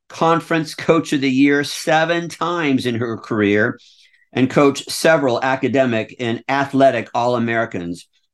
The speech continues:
In addition to coaching, she holds a master's in education, a P H D in leadership studies. Folks' professional experience also boasts several speaking engagements and consultations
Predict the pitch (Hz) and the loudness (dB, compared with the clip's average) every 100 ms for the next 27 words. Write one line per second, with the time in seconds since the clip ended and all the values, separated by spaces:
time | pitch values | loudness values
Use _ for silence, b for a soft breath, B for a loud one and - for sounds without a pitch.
0 | _ _ _ _ 127 127 165 160 131 117 | _ _ _ _ -2 0 0 0 0 0
1 | - 147 - 175 185 143 139 139 139 131 | 2 2 2 -4 -2 -2 0 2 0 0
2 | - 120 127 139 143 - 151 127 117 107 | -4 -2 0 -2 -2 -2 -2 0 -2 -4
3 | 104 135 131 131 170 185 196 _ B B | -4 -2 -2 -4 -8 -8 -10 _ B B
4 | B B 110 110 - 180 165 151 - 151 | B B -2 -2 0 2 2 0 2 4
5 | 147 120 139 151 143 156 - 147 139 143 | 4 4 4 2 0 -4 -2 0 2 2
6 | 175 196 - _ _ _ _ _ _ _ | -2 -4 -16 _ _ _ _ _ _ _
7 | 156 156 - - 139 - 165 160 160 156 | -2 -2 -4 -4 -4 0 -2 0 -2 -2
8 | 135 - 151 147 139 - 156 160 139 113 | -4 -6 -2 -2 -2 2 2 2 -2 -2
9 | 135 - - - 185 170 - - 151 143 | -2 -2 -12 -4 -4 -4 -6 -2 -2 2
10 | 139 127 131 127 139 131 - 120 - 143 | 0 0 -2 0 -2 -2 -4 -8 -2 0
11 | 139 135 - 127 123 131 127 127 | 0 -4 -2 -2 0 -2 -2 -4